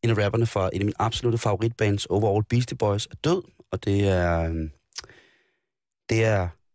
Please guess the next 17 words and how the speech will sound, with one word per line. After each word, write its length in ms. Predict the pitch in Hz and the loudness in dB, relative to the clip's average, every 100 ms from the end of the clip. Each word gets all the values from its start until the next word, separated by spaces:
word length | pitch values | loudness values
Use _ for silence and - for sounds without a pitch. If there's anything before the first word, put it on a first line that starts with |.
| _ 92 | _ -2
øh, 240 | 95 85 | 0 0
øh, 220 | 87 85 80 92 | 0 -2 2 0
rapperen 320 | 107 110 95 | 0 0 0
M 40 | |
C 120 | 95 | 0
A. 160 | 87 85 90 - _ 92 | 0 0 -4 -14 _ 0
Og, 260 | 87 87 | 0 2
øh, 260 | 85 76 64 - - - - _ 107 | 0 -2 -4 -6 -8 -10 -16 _ -2
jeg 100 | 107 | 0
synes 320 | 131 135 - | 2 0 0
jo, 80 | 123 | 0
selvom 360 | - 110 117 | 0 0 0
vi 60 | 104 | 2
er 240 | 95 90 | 2 2
en 260 | 90 90 87 | 0 -4 -4
station 500 | - 104 113 98 107 | -4 -2 0 0 0
uden 400 | 98 101 113 | 2 2 0